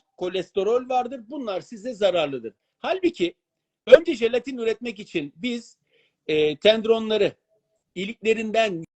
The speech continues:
yağlarından, her şeyinden arındırılmış kemikleri, deri ve e, ense parçalarından bahsediyorum, boyun parçalarından bahsediyorum hayvanların. Kolajen, ha, şurada onu da düzeltelim. Bitkisel jelatin yoktur. Bitkisel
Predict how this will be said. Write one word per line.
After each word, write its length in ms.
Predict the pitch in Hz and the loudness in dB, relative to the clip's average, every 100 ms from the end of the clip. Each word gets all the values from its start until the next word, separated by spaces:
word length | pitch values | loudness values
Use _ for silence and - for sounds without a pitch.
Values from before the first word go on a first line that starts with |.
| _ - | _ -2
yağlarından, 800 | 160 185 190 202 196 190 214 185 | 2 4 2 0 -4 -4 -4 -4
her 240 | 147 233 | -2 0
şeyinden 400 | 262 226 208 180 175 | 0 -6 -4 -4 0
arındırılmış 640 | 190 220 196 185 208 226 | 0 0 -2 -4 -6 -10
kemikleri, 680 | - 180 202 - 190 180 - _ _ _ _ _ | -2 -2 -2 -4 -2 -2 -6 _ _ _ _ _
deri 340 | 135 180 240 240 | 0 2 2 2
ve 280 | 233 254 _ _ _ _ _ _ - | 2 2 _ _ _ _ _ _ -2
e, 80 | 160 | 0
ense 460 | 160 180 190 233 | 4 6 6 2
parçalarından 720 | 226 180 - 175 170 180 175 | 0 0 0 -2 0 -4 -2
bahsediyorum, 560 | 160 139 139 135 139 135 | -2 -2 -6 -6 -6 -6
boyun 220 | 156 185 | -6 -4
parçalarından 640 | 175 160 156 156 156 160 | -4 -6 -6 -8 -8 -6
bahsediyorum 460 | 147 139 131 131 123 | -6 -6 -8 -8 -4
hayvanların. 640 | 135 143 143 143 139 120 _ | -4 -2 -2 -2 -2 -6 _
Kolajen, 420 | 170 202 208 208 | -4 -4 -2 -2
ha, 220 | 170 165 139 | -2 -6 -6
şurada 280 | 180 175 170 | -12 -10 -8
onu 160 | 170 190 | -8 -6
da 100 | 156 | -6
düzeltelim. 560 | 135 135 - 113 107 _ _ _ _ 139 | 0 0 0 -6 -6 _ _ _ _ -18
Bitkisel 800 | 127 208 - - 196 202 175 139 | -4 -4 -4 -12 -2 4 4 4
jelatin 640 | 165 185 185 - 208 202 | 2 4 2 0 -8 -2
yoktur. 520 | 160 160 - - 107 | 2 2 0 -10 -10
Bitkisel 760 | 104 180 - - - 214 233 | -4 -4 -4 -6 -4 -2 -4